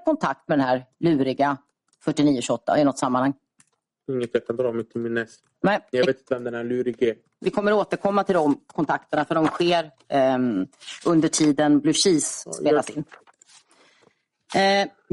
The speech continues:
Speaker 1: yes, jag ska se om jag hade någon mer fråga till dig. Jo, den här vita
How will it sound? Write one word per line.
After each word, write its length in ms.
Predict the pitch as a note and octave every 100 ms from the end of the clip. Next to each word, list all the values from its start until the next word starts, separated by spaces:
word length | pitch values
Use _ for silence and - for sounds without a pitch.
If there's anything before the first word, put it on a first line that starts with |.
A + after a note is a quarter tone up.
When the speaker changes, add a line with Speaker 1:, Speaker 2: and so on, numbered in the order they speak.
| E3
Speaker 1:
yes, 440 | B3 C#4+ - - -
jag 80 | A3+
ska 120 | A#3
se 180 | - A3
om 100 | A3
jag 60 |
hade 260 | G#3+ G#3 G3+
någon 580 | G#3 G3+ G#3 G#3 G3+ G3
mer 420 | F3 E3 E3 - - -
fråga 760 | - F3 D#3+ E3 C#3 D#3+ D3+ -
till 540 | - - D3 C#3+ C#3+ C#3 - - -
dig. 560 | E3+ D3 B2+ A2+ G2+ - _ _ _ A#2+ A#2 A#2 A#2 A#2 _ _ _ _ _ _ _ - - - -
Jo, 360 | C#4+ D#4 G#3 -
den 100 | A#3+
här 300 | A3 A3 -
vita 440 | F#3+ B3 G#3+ -